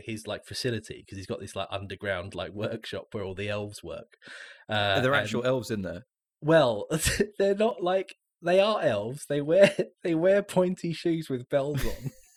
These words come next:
Speaker 1: <laughs> and they are short, but they're not, like, un-, they're, they're, <laughs> they're just pale. They're, like, pale people that wear boiler suits.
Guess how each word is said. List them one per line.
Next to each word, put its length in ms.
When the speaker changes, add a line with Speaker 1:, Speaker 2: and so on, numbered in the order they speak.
Speaker 1:
<laughs> 60
and 220
they 140
are 200
short, 680
but 360
they're 220
not, 240
like, 320
un-, 320
they're, 220
they're, 160
<laughs> 440
they're 140
just 380
pale. 540
They're, 200
like, 160
pale 420
people 640
that 160
wear 160
boiler 340
suits. 540